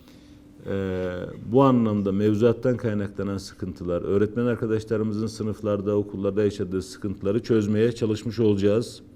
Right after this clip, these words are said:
Yine yaz aylarında öğretmen arkadaşlarımızın çok yoğun bir biçimde sorun yaşadıkları veya talepte bulundukları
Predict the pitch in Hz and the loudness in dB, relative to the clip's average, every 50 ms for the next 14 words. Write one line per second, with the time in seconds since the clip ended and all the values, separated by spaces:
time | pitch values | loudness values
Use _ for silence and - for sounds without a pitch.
0 | - - - - - - - - - - - - - - - - - - - - | -20 -20 -20 -20 -20 -20 -20 -20 -20 -20 -20 -20 -20 -20 -20 -20 -20 -20 -20 -20
1 | - - 104 117 139 147 151 156 151 143 139 147 139 139 135 139 131 135 139 135 | -12 -2 2 4 6 10 10 12 12 12 10 8 8 8 8 6 6 4 4 4
2 | 139 143 147 131 - - - - - 117 123 139 131 135 139 139 139 131 120 - | 4 4 4 2 0 -6 -10 -4 0 2 4 4 2 2 0 2 2 2 2 2
3 | 131 123 123 113 113 131 123 117 120 120 110 107 120 123 117 101 - - - - | 2 0 0 0 0 0 0 2 2 0 0 0 0 0 0 -2 -6 -12 -18 -20
4 | - - - - - - - - - - - - - - - 123 120 - 120 110 | -20 -20 -20 -20 -20 -20 -20 -20 -20 -20 -20 -20 -8 0 0 0 0 2 4 6
5 | 113 123 135 143 143 135 123 113 107 107 104 - - 110 110 104 110 107 104 95 | 8 8 10 8 8 4 4 2 2 0 -4 -6 -4 -4 -2 0 2 2 0 0
6 | - - - - - - - - - - - - - - - - - - 113 110 | -2 -6 -12 -20 -20 -20 -20 -20 -20 -20 -20 -20 -20 -20 -20 -20 -6 -2 2 4
7 | 117 127 123 120 113 104 - 110 98 87 92 85 - - 92 85 87 85 - - | 6 6 4 4 2 0 -2 -2 -4 -6 -6 -8 -4 -4 -2 -2 -2 -4 -6 -10
8 | - - - - - - - - - - - - - - - - - - - - | -16 -20 -20 -20 -20 -20 -20 -20 -20 -20 -20 -20 -20 -20 -20 -20 -20 -20 -20 -20
9 | - - - - - - - - - - 101 107 110 110 - 110 113 113 113 110 | -20 -20 -20 -20 -20 -20 -20 -8 -4 0 0 0 0 0 0 2 4 4 2 4
10 | 113 135 139 123 120 110 110 110 101 95 92 - - 98 90 90 92 | 4 4 6 6 4 2 2 0 0 -2 -4 -4 -4 -2 -2 -2 -2